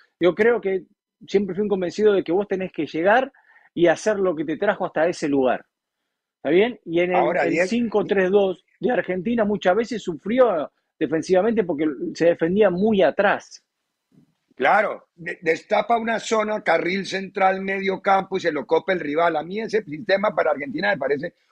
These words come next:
Speaker 2: un poquito arriesgado, pero bueno, Scaloni lo sabe, debe saber mejor que nosotros. Ahora, yo le aprendí, duré muchos años, bueno, muchos, no, como tres años, cuando Di-, Bilardo dirigía la selección Colombia, a mí me tocó cubrir esa concentración siempre.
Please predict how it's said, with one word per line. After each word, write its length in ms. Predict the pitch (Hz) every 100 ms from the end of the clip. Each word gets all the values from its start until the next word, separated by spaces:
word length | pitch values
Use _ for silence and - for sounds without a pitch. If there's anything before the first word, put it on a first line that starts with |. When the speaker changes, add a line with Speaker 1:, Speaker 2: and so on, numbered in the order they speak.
| -
Speaker 2:
un 120 | 170
poquito 380 | 185 151 175 175
arriesgado, 580 | 160 131 123 127 110 107
pero 220 | 127 127
bueno, 220 | 143 127 120
Scaloni 380 | - 120 120 156
lo 120 | 135
sabe, 260 | 104 107 127
debe 220 | 127 131
saber 200 | 107 117
mejor 160 | 120 117
que 80 | 127
nosotros. 400 | 104 - - - - -
Ahora, 300 | 120 135 123
yo 100 | 147
le 100 | 190
aprendí, 640 | 180 127 120 117 131 131 - _
duré 300 | 113 120 127
muchos 400 | 147 151 160 127
años, 300 | 131 131 135
bueno, 260 | 110 120 104
muchos, 300 | 151 - 98
no, 220 | 101 92 -
como 320 | 92 98 123
tres 260 | 196 202
años, 340 | - 127 113 - _ _ _ _
cuando 320 | - 117 107
Di-, 140 | 107 113
Bilardo 520 | 113 120 123 147 147
dirigía 380 | 147 120 98 123
la 120 | 127
selección 480 | - 101 95 - 101
Colombia, 400 | 117 117 110 107
a 20 | 104
mí 60 |
me 120 | 104 98
tocó 320 | 90 98 -
cubrir 320 | 107 104 104
esa 360 | 98 98 95 -
concentración 720 | 95 92 95 98 90 101 110
siempre. 440 | 120 110 104 98